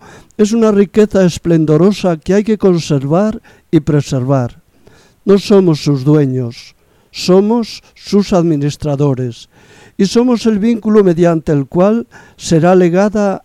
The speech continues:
a nuestros sucesores. Hace tiempo los obispos gallegos hablábamos, eh, sobre esta lacra de nuestro rural. Decíamos entonces que provocar un incendio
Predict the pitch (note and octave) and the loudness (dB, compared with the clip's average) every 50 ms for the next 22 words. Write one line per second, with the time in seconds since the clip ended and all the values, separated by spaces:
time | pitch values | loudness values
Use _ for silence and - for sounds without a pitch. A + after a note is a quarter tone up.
0 | _ - E3 D#3+ D#3+ F3+ G3+ G3 - - D#3+ D#3 C#3 - - C#3+ B2 - C3 A2+ | _ -2 0 2 4 4 2 2 0 -4 -4 -4 -4 -2 -4 -6 -4 -4 -6 -6
1 | - - C3+ B2 A#2 A#2 A#2 A#2+ - - - _ _ _ _ _ _ - _ _ | -6 -6 -6 -6 -6 -10 -12 -16 -18 -20 -20 _ _ _ _ _ _ -20 _ _
2 | _ _ _ _ - F#3 E3+ - F#3+ E3+ - - G3+ G#3 G#3+ F#3 G3+ F#3 F3+ E3+ | _ _ _ _ -4 -2 0 0 0 0 0 2 2 2 2 2 0 0 0 0
3 | - E3 D#3 F3+ F3+ - - F3+ E3 D#3+ E3 E3 E3 E3 G#3 A3 G#3+ A3 G#3+ G#3 | 0 0 0 0 0 0 -2 -4 -2 -2 -2 -2 -2 0 0 0 0 0 -2 -4
4 | - - - _ - - - - _ _ - - D#3+ E3 F#3 G#3 A3 G#3+ G#3+ G#3+ | -6 -10 -20 _ -20 -20 -20 -20 _ _ -4 -2 0 2 2 2 2 2 2 2
5 | G#3 G3+ F#3 - - F#3+ E3+ F3 - - - - - - E3 D#3+ E3 E3 F3 G#3 | 0 0 -2 -2 -4 -4 -4 -4 -4 -8 -10 -6 -2 0 0 2 2 2 0 0
6 | G3 - - F#3+ F#3 E3+ F3+ F#3+ F#3+ - - F#3 F3+ E3+ E3+ D#3 D3+ E3+ F#3+ F#3+ | -2 -2 -4 -4 -2 0 0 -2 -2 -4 -2 -2 0 0 0 0 2 2 2 0
7 | - - - F3 E3 C#3 C#3 C3+ C3 C3 B2+ A#2+ A2 A2 - _ _ _ _ _ | 0 -2 -2 0 0 0 -2 -4 -4 -4 -4 -4 -8 -12 -16 _ _ _ _ _
8 | _ _ _ _ _ _ _ - E3 D3+ - G3+ G3+ F#3+ F#3 F#3+ F#3 D#3+ - E3+ | _ _ _ _ _ _ _ -4 -4 -2 0 0 2 2 2 2 0 0 0 -2
9 | D#3+ E3 - - G#3 A3+ A3 G3+ - - G#3+ G#3 - - - _ - - - _ | -4 -4 -2 0 0 0 0 -2 -4 -4 -4 -4 -6 -10 -20 _ -20 -20 -20 _
10 | _ - F3+ D#3+ - F3 E3+ E3+ E3 D3+ - G3 G#3 G#3 G#3 G#3 G3+ F#3+ F3 - | _ -4 -2 0 2 2 2 2 2 0 0 0 2 2 2 2 2 2 0 0
11 | - A3 A#3 A#3 A3+ A3 A#3 A#3 A#3 A#3 - | 0 0 0 0 0 -2 -2 -2 -2 -4 -6